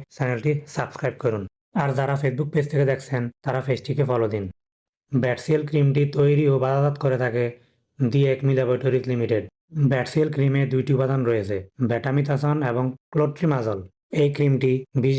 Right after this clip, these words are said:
গ্রাম টিউব আকারে বাজারে পাওয়া যায়। বিশ গ্রাম এই টিউবের বর্তমান বাজার মূল্য ষাট টাকা।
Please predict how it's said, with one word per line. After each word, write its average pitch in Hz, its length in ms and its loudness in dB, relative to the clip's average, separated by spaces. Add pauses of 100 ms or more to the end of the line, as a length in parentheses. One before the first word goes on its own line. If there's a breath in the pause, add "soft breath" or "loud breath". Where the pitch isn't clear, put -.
গ্রাম 151 360 0
টিউব 131 200 2
আকারে 131 320 2
বাজারে 127 340 0
পাওয়া 123 280 0
যায়। 101 200 -2 (200)
বিশ 127 240 0
গ্রাম 147 180 2
এই 143 80 4
টিউবের 135 340 2
বর্তমান 135 360 0
বাজার 131 240 0
মূল্য 135 220 2 (380 loud breath)
ষাট 107 300 -4
টাকা। 110 240 -2